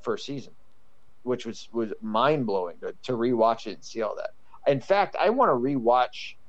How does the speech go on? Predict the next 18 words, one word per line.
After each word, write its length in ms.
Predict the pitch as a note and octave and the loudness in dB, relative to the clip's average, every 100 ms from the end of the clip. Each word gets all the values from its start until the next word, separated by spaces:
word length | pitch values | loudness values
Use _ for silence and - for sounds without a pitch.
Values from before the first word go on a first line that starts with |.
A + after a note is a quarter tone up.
| - | -2
I 100 | A#2+ | 0
am 140 | C#3 E3 | 2 2
gonna 160 | D3 | 2
rewatch, 460 | A#2+ A#2 A2+ G#2 - | 2 4 4 4 2
like, 140 | G#2 - | -6 -6
the 80 | |
first 420 | - A2+ A2 - - | -6 -2 -2 -4 -4
episode 540 | G2+ - A2+ B2 B2 A#2 | -4 -4 -4 0 0 -2
of 80 | A2 | -6
season 320 | B2 B2 A#2+ | -12 -10 -2
one, 320 | B2+ C3 C#3+ - - - - - - - | 0 0 -4 -12 -16 -16 -16 -16 -8 2
um, 480 | A#2+ A2 F#2 D#2+ - | 6 6 2 -4 -12
for 140 | - A2 | -2 2
when 220 | A#2 A#2 | 2 2
Elle 220 | G#2 A2+ | 6 6
gets 260 | B2+ D3 - | 6 2 4
out, 280 | E3+ F#3 - | 4 4 0
because 720 | A#2 F#2+ A2 G#2 G2 - - | -8 0 2 2 0 -10 -16